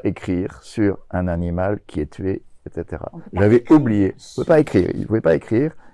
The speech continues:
Speaker 1: ils étaient traumatisés, alors j'ai dit, « Bon, bon, ça fait rien, n'écrivez pas. » J'avais oublié, je leur disais, « Je pensais quand même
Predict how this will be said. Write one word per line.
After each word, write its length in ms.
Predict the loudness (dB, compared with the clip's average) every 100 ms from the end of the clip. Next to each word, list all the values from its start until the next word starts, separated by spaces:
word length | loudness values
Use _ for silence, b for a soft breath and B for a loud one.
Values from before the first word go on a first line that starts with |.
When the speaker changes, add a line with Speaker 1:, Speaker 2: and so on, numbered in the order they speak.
| b
Speaker 1:
ils 60 | -6
étaient 180 | -4 -2
traumatisés, 760 | -2 -2 -2 -4 -4 -2 -4
alors 200 | -4 -4
j'ai 100 | -2
dit, « 140 | 0 0
Bon, 200 | 0 0
bon, 200 | 0 -2
ça 160 | -6
fait 120 | -8 -6
rien, 340 | -4 -4 -4
n'écrivez 420 | -6 -6 -6 -6
pas. » 220 | -4 -4 -6 b b b b -2
J'avais 360 | 2 4 4
oublié, 640 | 2 2 2 2 0 0 -2 -8
je 180 | -2 2
leur 100 | 4
disais, « 320 | 4 4 2
Je 120 | 2
pensais 360 | 4 2 2 -2
quand 200 | -2 -2
même 260 | -2 -2